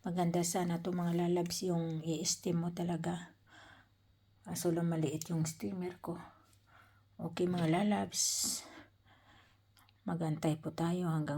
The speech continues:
maluto. Takpan po natin, mga lalabs, okay?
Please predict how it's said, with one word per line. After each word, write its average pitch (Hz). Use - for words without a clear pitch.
maluto. 156
Takpan -
po 151
natin, 165
mga 139
lalabs, -
okay? 165